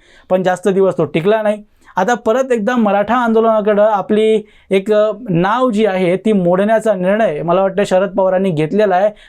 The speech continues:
आणि त्याचा एक प्रकारे जहाज चालवण्याचा जो एक, अ, पायलट असतोय, जो नेव्ही कमांडर असतो, तो पुन्हा एकदा मनोज जरांगे पाटील यांना अपॉइंट शरद पवारांनी केलेलं दिसतंय. आता पाहूयात भविष्यात काय होतंय आणि कशा प्रकारचे निर्णय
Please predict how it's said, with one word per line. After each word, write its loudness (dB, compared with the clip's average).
आणि -2
त्याचा -2
एक 0
प्रकारे 0
जहाज -2
चालवण्याचा 0
जो 0
एक, -2
अ, 2
पायलट 0
असतोय, -2
जो 2
नेव्ही 0
कमांडर 0
असतो, 0
तो 0
पुन्हा 0
एकदा 0
मनोज 0
जरांगे 2
पाटील 0
यांना 0
अपॉइंट -2
शरद 0
पवारांनी 0
केलेलं 0
दिसतंय. -6
आता 0
पाहूयात -2
भविष्यात 0
काय 0
होतंय 0
आणि 0
कशा 0
प्रकारचे 0
निर्णय 0